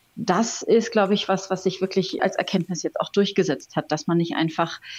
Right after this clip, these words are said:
eine Kamera auf die Bühne halten kann und dann nach Hause gehen, so. Also da hat sich wirklich einiges getan und ich hab auch das Gefühl, dass sich jetzt auch da eine Sensibilität breit macht dafür, wie man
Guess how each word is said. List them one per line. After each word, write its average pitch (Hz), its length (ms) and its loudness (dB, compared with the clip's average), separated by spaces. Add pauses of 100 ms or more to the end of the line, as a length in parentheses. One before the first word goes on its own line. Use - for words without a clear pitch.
(140)
eine 175 100 2
Kamera 190 420 2
auf - 120 -2
die 190 100 4
Bühne 196 320 4
halten 180 300 0
kann 175 420 -2 (220)
und 185 160 0
dann 160 100 2
nach 170 180 0
Hause 170 220 2
gehen, 143 240 0
so. 139 120 -4
Also 170 200 2
da 175 180 -2
hat 196 140 -2
sich 185 160 -6
wirklich 196 300 -4
einiges 190 360 -2
getan 226 480 -2 (280)
und - 100 -6
ich 190 140 -8
hab 202 140 -6
auch 175 100 -8
das - 200 -10
Gefühl, 202 600 -4 (280)
dass 190 180 0
sich 185 160 0
jetzt - 260 0
auch - 120 -6
da 175 140 2
eine 175 160 2
Sensibilität 180 920 -2
breit 175 380 -2
macht 165 360 -6
dafür, 170 600 -2
wie 202 160 2
man 202 180 4